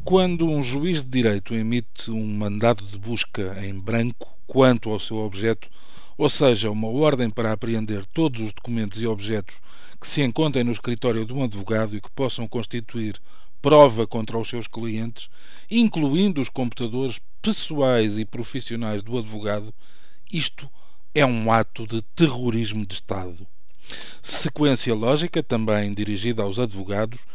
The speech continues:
retirem dos vossos escritórios quaisquer documentos ou objetos que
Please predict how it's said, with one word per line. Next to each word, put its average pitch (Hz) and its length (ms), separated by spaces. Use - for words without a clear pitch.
retirem 151 640
dos 107 180
vossos 123 440
escritórios 107 680
quaisquer 127 640
documentos 120 560
ou 107 160
objetos 104 480
que - 80